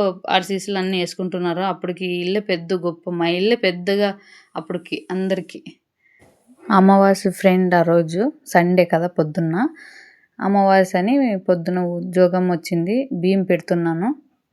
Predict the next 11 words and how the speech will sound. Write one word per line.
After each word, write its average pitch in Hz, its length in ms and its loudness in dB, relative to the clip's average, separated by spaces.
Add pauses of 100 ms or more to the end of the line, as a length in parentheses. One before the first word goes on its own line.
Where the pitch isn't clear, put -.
(100)
ఇంక 190 200 -6
అక్కడ 175 300 -2
ఎండగా 185 560 2
ఉంది 190 240 0
కాబట్టి 170 420 0
మనిషి 190 360 2
కనిపించలేదు, 175 680 0
నేను 175 320 0
ఒకటే 180 220 -2
కనిపిస్తున్నాను 160 680 -4
నీకు. 170 380 -6